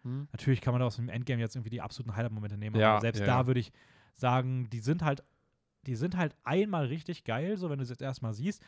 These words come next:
Speaker 2: aber es sind jetzt nicht die, wenn ich sie wiedersehen würde, die mich immer noch mega umhauen. Da sind's dann eher andere Momente. By the way, doch Endgame, äh, Captain America alleine gegen alle, der Shot. Aber es ist halt wirklich eher so ein einziger Shot.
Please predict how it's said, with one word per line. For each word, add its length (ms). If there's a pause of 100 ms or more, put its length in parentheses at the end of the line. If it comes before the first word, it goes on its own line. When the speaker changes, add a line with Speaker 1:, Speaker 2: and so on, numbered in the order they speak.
(280)
Speaker 2:
aber 180
es 100
sind 120
jetzt 180
nicht 220
die, 80
wenn 80
ich 100
sie 100
wiedersehen 440
würde, 220
die 300
mich 220
immer 180
noch 160
mega 260
umhauen. 340
Da 100
sind's 220 (420)
dann 160
eher 180
andere 220
Momente. 260 (680)
By 180
the 100
way, 360 (160)
doch 240
Endgame, 960
äh, 240
Captain 360
America 480
alleine 380
gegen 200
alle, 380 (260)
der 120
Shot. 360 (800)
Aber 140
es 80
ist 40
halt 120
wirklich 220
eher 120
so 100
ein 240
einziger 400
Shot. 360